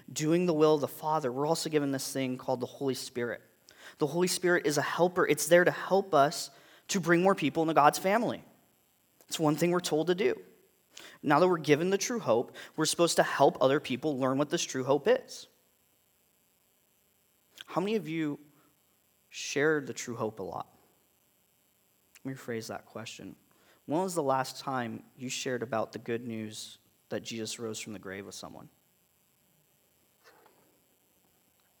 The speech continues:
See, as, as Christians, we talk about the death of Jesus a lot. I mean, a cross is our symbol.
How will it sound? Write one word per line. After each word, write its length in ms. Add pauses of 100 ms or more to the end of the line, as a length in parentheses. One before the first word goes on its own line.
(1400)
See, 320 (120)
as, 300 (260)
as 120
Christians, 800 (160)
we 240
talk 320
about 340
the 80
death 440
of 80
Jesus 280
a 60
lot. 360
I 40
mean, 220 (180)
a 80
cross 720
is 160
our 100
symbol. 640